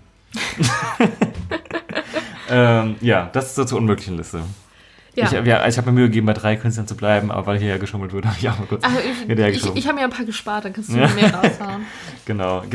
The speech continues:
Speaker 1: Da darf ich jetzt sechs machen dafür. <laughs> Nee,
Speaker 2: Fällt dir
Speaker 1: und,
Speaker 2: noch was ein?
Speaker 1: ähm, The Smiths.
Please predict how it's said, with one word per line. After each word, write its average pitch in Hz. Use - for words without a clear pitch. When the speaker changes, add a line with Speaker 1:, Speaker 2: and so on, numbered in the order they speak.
Speaker 1:
Da 117
darf 131
ich 113
jetzt 113
sechs 139
machen 90
dafür. 117
<laughs> -
Nee, 120
Speaker 2:
Fällt 240
dir 120
Speaker 1:
und, -
Speaker 2:
noch 254
was 220
ein? 233
Speaker 1:
ähm, 110
The 131
Smiths. 104